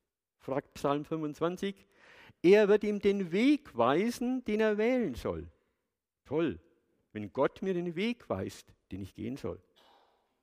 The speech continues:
Vorhin haben wir gehört in der Lesung im Psalm hundertsiebenundvierzig, <clears throat> der Herr hat Gefallen an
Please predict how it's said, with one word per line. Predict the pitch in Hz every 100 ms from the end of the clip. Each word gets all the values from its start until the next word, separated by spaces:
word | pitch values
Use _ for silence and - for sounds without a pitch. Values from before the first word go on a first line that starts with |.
| _ _ _ _ _ _ _ _ _ _ _ _ _ _ _
Vorhin | - 143 208 214
haben | 151
wir | 160 147
gehört | 147 151 202 220
in | 165
der | 160
Lesung | 151 180 240 226 220
im | 170
Psalm | 151 180 180
hundertsiebenundvierzig, | 185 175 - 190 185 208 - 220 - - - - -
<clears throat> | - 220 160
der | 160
Herr | 160 196 240
hat | 220 -
Gefallen | 190 - 185 220 202
an | - 135